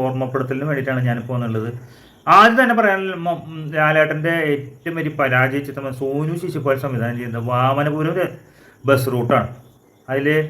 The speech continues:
എന്താ പറയുക, ജാക്കി, എന്താ പറയുക, ലിവർ ജോണി, ലിവർ ജോണി എന്നുള്ള കഥാപാത്രം ലാലേട്ടൻ ഒരു ബസ്സിൻ്റെ കിളിയൊക്കെ ആയിട്ടുള്ള ഒരു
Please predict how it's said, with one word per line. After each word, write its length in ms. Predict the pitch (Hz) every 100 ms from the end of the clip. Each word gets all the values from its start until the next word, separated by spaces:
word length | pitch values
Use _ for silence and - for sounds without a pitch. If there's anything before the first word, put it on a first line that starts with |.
| - - _ _ _ _ _
എന്താ 160 | 143 139 147
പറയുക, 260 | 147 143 135
ജാക്കി, 360 | 143 139 143 113 110 - _ _ _ 156
എന്താ 260 | 143 135 135
പറയുക, 180 | 139 135
ലിവർ 220 | 151 175 180 139
ജോണി, 200 | 139 104 - 127
ലിവർ 220 | 143 160 156
ജോണി 200 | 147 135 131
എന്നുള്ള 180 | 131 127
കഥാപാത്രം 580 | 117 113 110 110 120 117
ലാലേട്ടൻ 420 | 113 113 107 120 120
ഒരു 120 | 117 120 - - _ _ _ -
ബസ്സിൻ്റെ 460 | 127 127 139 135 139 123
കിളിയൊക്കെ 400 | 127 127 127 135
ആയിട്ടുള്ള 280 | 120 113
ഒരു 80 | 117